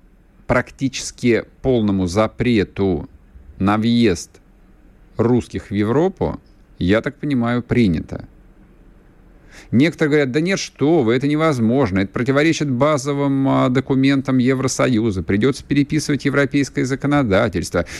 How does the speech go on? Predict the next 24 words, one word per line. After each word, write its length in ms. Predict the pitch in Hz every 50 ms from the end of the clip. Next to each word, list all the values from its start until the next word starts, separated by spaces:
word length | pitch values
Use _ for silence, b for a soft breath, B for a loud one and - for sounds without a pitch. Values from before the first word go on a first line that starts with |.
| B B
И 80 | - 110
вообще 340 | 117 120 113 - - 151 151
немцы 360 | 139 143 151 147 135 - 131
сказали, 460 | - - 139 131 120 143 147 139 131
что 200 | 127 - - 127
вообще 440 | 127 127 120 - - - 135 135 135
вот 200 | 135 135 127 -
они 240 | 156 131 131 131 135
за, 840 | 127 117 123 127 139 143 135 131 127 127 123 123 123 120 117 117 -
там, 200 | - 120 117 113
простых 420 | - 135 131 131 - - 147 135 -
людей, 640 | 131 139 139 123 113 110 127 135 110 90 85 - B B B B B B
а 280 | - - 107 110 110 101 - - -
прессовать 600 | - 131 135 - - 104 87 117 123 127 127 - -
нужно 280 | 135 127 - 120 117
только 240 | 110 131 120 - 120
путинских 580 | - - 131 120 - 113 110 - - 117 - 123
олигархов 840 | 117 120 117 107 110 113 123 120 - - 117 110 - - - -
и 600 | 110 104 110 110 110 110 107 104 107 107 107 104 104
разжигателей 680 | 107 107 107 101 107 113 110 123 117 113 - 104 101 107
войны». 240 | 107 110 107 101 90
Это 280 | - - 120 123 156
все 180 | 143 - - 156
ерунда, 380 | 151 147 151 151 135 101 85